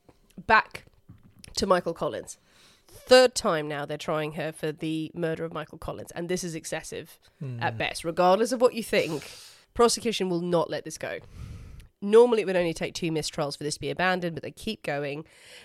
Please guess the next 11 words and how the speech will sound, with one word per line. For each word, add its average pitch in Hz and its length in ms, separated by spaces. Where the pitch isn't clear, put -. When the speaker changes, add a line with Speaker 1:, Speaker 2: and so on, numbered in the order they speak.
Speaker 1:
This 220 320
time, 156 480
weirdly 330 360
at 269 80
this 294 140
time, 196 380
Mister 214 260
Geddes 202 320
is 202 120
called 185 260
again. 170 540